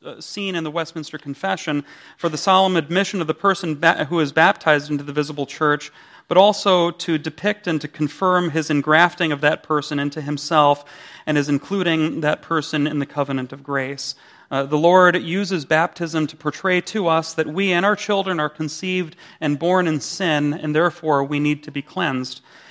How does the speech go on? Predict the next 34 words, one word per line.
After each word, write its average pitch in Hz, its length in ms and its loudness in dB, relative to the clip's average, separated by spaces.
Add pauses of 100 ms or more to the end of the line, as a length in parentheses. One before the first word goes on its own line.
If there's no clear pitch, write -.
He 220 120 -2
uses 240 460 2
baptism 165 680 2
to 165 140 -8
witness 190 460 -2
and 147 120 -2
to 139 60 -6
seal 185 480 2 (240)
to 214 160 0
us 190 160 2
the 165 100 -2
remission 175 460 -2
of 143 100 -6
sins 180 400 -4
and 160 80 -10
the 143 60 -2
bestowal 170 480 0
of 143 80 -2
all 202 200 6
the 190 80 -2
gifts 160 360 -2
of 151 100 -10
salvation 147 640 -2
through 143 180 -6
union 143 340 -4
with 127 140 -14
Christ. 147 540 -8 (420)
Baptism 165 480 2
with 147 160 -2
water 165 320 4
signifies 160 640 -2
and 143 120 -2
seals 165 360 -2
cleansing 175 600 -2